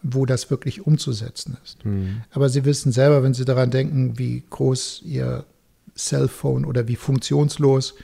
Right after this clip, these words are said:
Speaker 1: unser Handy vor fünfzehn Jahren gewesen ist im Vergleich zu jetzt, genau abschätzen kann man technologische Entwicklungen nie oder welche Möglichkeiten wir durch den Druck der Pandemie bekommen haben.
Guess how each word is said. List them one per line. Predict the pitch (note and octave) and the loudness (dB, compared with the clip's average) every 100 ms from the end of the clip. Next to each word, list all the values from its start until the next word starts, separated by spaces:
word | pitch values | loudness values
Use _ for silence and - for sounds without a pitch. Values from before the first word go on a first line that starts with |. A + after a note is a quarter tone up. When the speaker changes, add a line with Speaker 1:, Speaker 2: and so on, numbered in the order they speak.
| - - - - | -20 -20 -20 -4
Speaker 1:
unser | C3+ C3 | 0 4
Handy | A2+ C3+ C3+ C3 | 4 4 2 0
vor | - A#2+ | -2 -4
fünfzehn | - C#3 - B2 | 0 -2 0 0
Jahren | A#2+ C3+ C#3+ | 0 2 2
gewesen | C3+ C#3 C#3 C#3 | 2 0 2 0
ist | C3 - | -2 -2
im | B2+ | -2
Vergleich | C3 A#2+ C3 - | -2 0 -2 -4
zu | C3 | -2
jetzt, | A#2+ C3+ D3 - - - - - _ _ - - | 2 2 2 -10 -20 -20 -20 -20 _ _ -10 2
genau | C3+ C3+ | 4 6
abschätzen | C#3+ C3 D3+ - C#3+ | 2 2 0 2 0
kann | C#3+ | 2
man | C3+ B2 | 2 2
technologische | C3+ - C3 B2+ B2 D3 | 0 0 2 2 0 -4
Entwicklungen | B2+ A2 B2+ - A2+ G#2 | -4 -4 -6 -4 -2 0
nie | G#2+ D3 F#3+ - _ _ _ _ _ _ _ _ _ - - | 2 2 0 -4 _ _ _ _ _ _ _ _ _ -20 -2
oder | C#3+ C3 | 4 6
welche | B2+ A#2+ C3 | 6 4 6
Möglichkeiten | C3 - B2+ - B2+ - B2 | 4 4 -4 -2 -4 0 0
wir | A#2+ A#2+ A2+ | 2 2 2
durch | A2 A2+ - | 0 -2 -2
den | B2 A2+ | -2 -2
Druck | A2 D#3+ - | 0 -2 -2
der | C3 | -6
Pandemie | - B2 A#2 A2 B2+ | -2 0 2 0 0
bekommen | A#2+ - D3+ D3 A2+ | -2 -2 0 2 0
haben. | A2+ A2 B2+ | -2 -2 -2